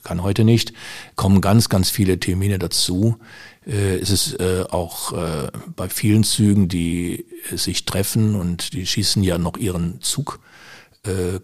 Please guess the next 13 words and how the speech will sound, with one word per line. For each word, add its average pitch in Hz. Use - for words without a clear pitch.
König 98
aus, 92
äh, -
üblich, 95
dass -
der 90
König 95
dann 90
vorbeischaut, 107
ein 101
paar 87
Bier 101
mittrinkt, 104